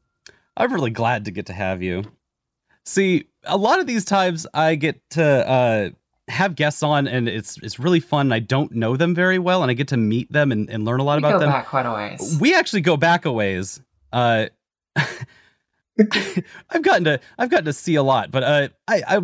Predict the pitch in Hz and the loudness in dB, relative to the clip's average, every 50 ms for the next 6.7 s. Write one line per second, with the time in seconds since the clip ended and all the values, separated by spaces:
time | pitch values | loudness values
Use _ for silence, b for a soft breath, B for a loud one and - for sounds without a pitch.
0 | 160 - - 208 208 170 175 165 139 123 110 _ _ _ _ - 196 190 - - | -2 -4 -2 -2 0 2 2 2 2 0 -4 _ _ _ _ -4 -4 -2 -2 -4
1 | - - - 156 135 101 117 120 - - 143 131 117 120 - - 135 123 117 - | -4 -2 -2 -2 -2 -4 -8 -10 -6 -2 0 0 0 0 0 0 0 0 0 0
2 | - - 123 113 107 101 98 98 - _ _ _ _ _ _ _ _ _ - 139 | -2 -2 0 0 2 0 0 -2 -6 _ _ _ _ _ _ _ _ _ 0 2
3 | 139 127 120 110 101 87 82 85 _ _ _ _ _ _ _ _ _ _ _ - | 2 2 2 0 -2 -4 -6 -10 _ _ _ _ _ _ _ _ _ _ _ -16
4 | - - 180 156 123 - 156 143 156 180 165 - 302 302 - - 214 175 131 156 | -4 -2 -2 -2 -2 -4 -8 -6 -4 -4 0 0 0 0 0 -2 -4 -2 0 0
5 | 151 131 127 123 107 104 - 190 190 240 233 - 294 262 196 160 139 123 120 123 | 0 0 0 -2 -4 -4 -4 -4 -6 -6 -4 -2 -2 0 0 0 0 2 2 2
6 | 117 113 113 - - 117 117 110 104 101 98 - - - | 2 2 2 0 -2 -2 -2 -2 -2 -2 -4 -8 -12 -14